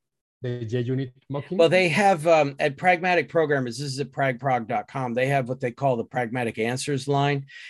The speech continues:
Speaker 2: And Pragmatic Answers books are fifty to sixty pages, only ebooks, and they're, like, ten dollars. You know, so they're quick and easy. And of course, it's taken me months <laughs> to write this thing, but it's actually on, um,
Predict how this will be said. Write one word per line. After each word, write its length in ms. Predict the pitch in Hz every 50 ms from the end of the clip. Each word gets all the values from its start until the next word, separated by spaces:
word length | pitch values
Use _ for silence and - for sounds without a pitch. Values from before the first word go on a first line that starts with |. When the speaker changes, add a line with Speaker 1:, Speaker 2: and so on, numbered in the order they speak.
| - -
Speaker 2:
And 180 | 131 123 120
Pragmatic 500 | - 160 160 151 143 160 156 151 139 127
Answers 480 | 139 143 147 151 143 - 147 131 113 -
books 420 | - 131 123 117 113 - - - -
are 400 | 135 131 127 127 123 123 120 120 _ _
fifty 420 | - - - 156 156 143 151 160 139
to 100 | 135 135
sixty 400 | 135 - 147 139 139 - 139 131
pages, 720 | 139 139 127 123 120 113 123 127 120 117 117 113 - - -
only 520 | - 131 143 151 156 160 143 143 135 131 127
ebooks, 440 | 113 123 123 120 117 113 - - - -
and 160 | 131 120 123
they're, 120 | 123 123
like, 200 | 120 113 110 -
ten 200 | - 131 127 120
dollars. 440 | 113 110 101 98 90 80 - - _ _ _ -
You 80 | - 117
know, 140 | 117 117 110
so 140 | - 135 120
they're 260 | 127 123 120 117 117 - - - - - _ _ -
quick 260 | - 175 175 - -
and 120 | 147 139
easy. 380 | 143 147 147 135 - 143 143 135
And 80 | 123 117
of 100 | 113 -
course, 240 | 147 131 117 -
it's 100 | 117 117
taken 240 | - 135 123 - 110
me 80 | 117 113
months 580 | 110 113 117 120 110 101 95 92 - - - -
<laughs> 60 | 147
to 220 | 139 - 202 139 - -
write 260 | - 247 240 220 226
this 300 | - 208 247 226 - -
thing, 400 | 160 160 139 151 175 151 139 139 - - - - - -
but 240 | 156 151 139 135 131
it's 360 | 135 151 147 139 139 - -
actually 460 | 151 147 151 143 - - 151 139 135
on, 420 | 131 127 135 139 139 131 127 123 - -
um, 380 | - 113 113 113 113 113 120